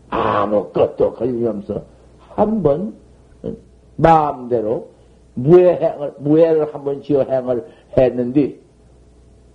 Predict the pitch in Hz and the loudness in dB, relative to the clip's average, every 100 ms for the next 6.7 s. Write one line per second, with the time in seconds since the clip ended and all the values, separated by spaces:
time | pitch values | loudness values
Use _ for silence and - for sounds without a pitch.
0 | _ _ _ _ _ - - - - _ | _ _ _ _ _ -20 -20 -20 -20 _
1 | _ - - - - - - - - - | _ -6 0 0 -2 -10 -10 -12 -20 -20
2 | _ - - - - - _ _ - - | _ -14 -14 -20 -20 -20 _ _ -20 -20
3 | _ _ _ - 269 285 262 247 - 220 | _ _ _ -2 0 2 2 -2 -2 0
4 | 226 226 226 220 214 208 202 196 202 196 | 2 0 -2 -6 -6 -4 -4 -4 -6 -6
5 | 180 185 180 185 180 170 - - - 175 | -2 -2 0 -2 -4 -8 -12 -20 -8 0
6 | 175 175 175 175 175 170 | 2 2 0 -2 -2 -6